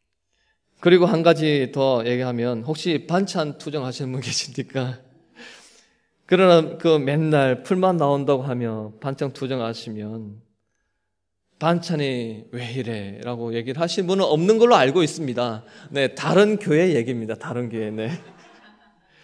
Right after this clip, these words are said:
왜냐?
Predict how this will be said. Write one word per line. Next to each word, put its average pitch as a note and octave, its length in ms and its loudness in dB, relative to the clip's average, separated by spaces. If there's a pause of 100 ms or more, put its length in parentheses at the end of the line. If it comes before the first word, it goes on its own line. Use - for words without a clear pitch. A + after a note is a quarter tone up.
(2750)
왜냐? C3 640 0